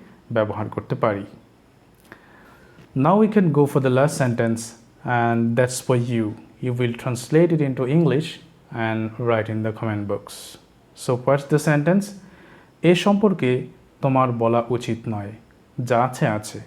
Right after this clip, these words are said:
কেউ অন্য একজনকে বলছে যে, "এ সম্পর্কে তোমার বলা উচিত নয়, যা আছে আছে।" তোমরা এটা ইংরেজি করে কমেন্ট বক্সে কমেন্ট করার চেষ্টা করবে।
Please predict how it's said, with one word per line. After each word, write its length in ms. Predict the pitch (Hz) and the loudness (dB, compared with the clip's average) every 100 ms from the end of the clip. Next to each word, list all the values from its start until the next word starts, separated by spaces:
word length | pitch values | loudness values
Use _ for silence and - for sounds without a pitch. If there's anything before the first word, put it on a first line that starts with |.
| - _ - | -20 _ -2
কেউ 360 | 247 165 185 247 | 4 4 4 2
অন্য 260 | 147 139 127 | 2 4 2
একজনকে 400 | 117 123 120 117 | 2 -2 0 -2
বলছে 460 | 110 107 - 240 - - - - | -2 -4 -4 -6 -6 -20 -16 -2
যে, 120 | 156 | 2
"এ 40 | 175 | 2
সম্পর্কে 460 | 190 190 185 185 165 | 2 2 2 0 0
তোমার 260 | 135 123 120 | 0 2 2
বলা 240 | 110 110 | 2 2
উচিত 320 | 110 107 107 - | 0 -2 -8 -8
নয়, 160 | 139 226 - - - _ - | -4 -4 -6 -16 -20 _ -2
যা 100 | 113 | 0
আছে 280 | 107 - 110 | 0 -4 -10
আছে।" 400 | 107 - - - _ | -10 -16 -18 -20 _
তোমরা 260 | 123 117 113 | -4 0 0
এটা 140 | 107 | 0
ইংরেজি 360 | 110 110 117 123 | -4 -4 -4 -4
করে 220 | 117 107 | -2 -4
কমেন্ট 360 | 107 113 113 110 | -4 -4 -2 -4
বক্সে 220 | 107 110 | -4 -8
কমেন্ট 320 | 107 107 107 | -6 -6 -2
করার 140 | 135 | 0
চেষ্টা 340 | 170 127 - 107 | 0 -2 -4 -6
করবে। 240 | 107 104 | -6 -6